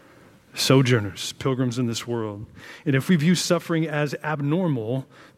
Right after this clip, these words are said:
<clears throat> we'll not only be surprised, we'll become discouraged, disillusioned, maybe even disappointed in God. Because somehow we've, we've convinced ourselves that, like I mentioned a few weeks ago, that if you just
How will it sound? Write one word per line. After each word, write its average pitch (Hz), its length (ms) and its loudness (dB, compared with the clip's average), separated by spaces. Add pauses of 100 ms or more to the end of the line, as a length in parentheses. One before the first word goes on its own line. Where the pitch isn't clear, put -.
<clears throat> 185 320 4
we'll 147 100 2
not 156 140 2
only 165 160 0
be 156 120 0
surprised, 131 840 -2
we'll 143 100 -2
become 139 380 -2
discouraged, 156 840 -2 (280)
disillusioned, 156 840 2
maybe 160 260 2
even 147 240 0
disappointed 151 680 -2
in 135 120 -2
God. 143 460 -4 (1500)
Because 160 240 6
somehow 190 300 8
we've, 151 340 0 (140)
we've 147 200 -2
convinced 180 520 2
ourselves 156 600 0
that, 147 180 4 (300)
like 143 120 -8
I 143 40 2
mentioned 160 320 0
a - 20 0
few 165 180 0
weeks 160 220 0
ago, 143 200 2
that 135 100 0
if 147 120 -4
you 160 60 -4
just 170 340 -2